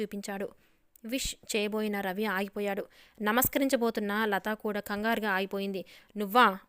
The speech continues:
అన్నాడు రవి. "న-, నమస్తే," అంది లత తడబాటుగా. "ఈ అమ్మాయి నీకు తెలుసా?" అన్నారు నారాయణరావు గారు. "తెలుసు," అన్నాడు రవి. మిగతా గుమాస్తాలు ముఖాలు చూసుకున్నారు. రవికి ఆఫీసు అప్పజెప్పి నారాయణరావు గారు వెళ్ళిపోయారు.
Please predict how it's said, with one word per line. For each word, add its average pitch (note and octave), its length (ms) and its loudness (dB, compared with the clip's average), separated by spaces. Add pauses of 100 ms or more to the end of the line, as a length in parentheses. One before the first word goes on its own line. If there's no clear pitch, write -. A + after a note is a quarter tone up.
అన్నాడు G#3 320 -2
రవి. G#3 340 -2 (440)
"న-, A3 140 0 (100)
నమస్తే," A3+ 480 2 (160)
అంది G#3+ 220 -4
లత G#3 220 -4
తడబాటుగా. G3+ 560 -2 (360)
"ఈ A#3 120 4
అమ్మాయి D4 440 8
నీకు A#3 160 4
తెలుసా?" G#3+ 420 4 (300)
అన్నారు G#3 340 2
నారాయణరావు G3+ 520 0
గారు. G3 260 -2 (500)
"తెలుసు," A#3+ 420 8 (220)
అన్నాడు G#3+ 280 8
రవి. G3+ 360 6 (180)
మిగతా A3 340 6
గుమాస్తాలు B3 880 6
ముఖాలు G#3+ 380 4
చూసుకున్నారు. G#3 560 -2 (320)
రవికి A#3+ 600 6 (120)
ఆఫీసు A#3+ 460 4
అప్పజెప్పి A3+ 560 0
నారాయణరావు A3 520 2
గారు G3+ 180 0
వెళ్ళిపోయారు. G3+ 600 -2